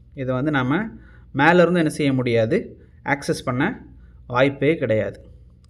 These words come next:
ஏன்னா அதை சுத்தி நாம பார்க்கக்கூடிய ஏரியாக்கள் இருக்கு. இது இரண்டாவது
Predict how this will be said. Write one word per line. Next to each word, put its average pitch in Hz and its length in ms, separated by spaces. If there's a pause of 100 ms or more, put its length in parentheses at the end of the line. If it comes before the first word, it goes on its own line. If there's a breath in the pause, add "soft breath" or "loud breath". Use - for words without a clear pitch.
(360)
ஏன்னா 123 180
அதை 139 160
சுத்தி 190 520 (460 soft breath)
நாம 127 400
பார்க்கக்கூடிய 117 680 (120)
ஏரியாக்கள் 113 500
இருக்கு. - 300
இது 180 200
இரண்டாவது 185 880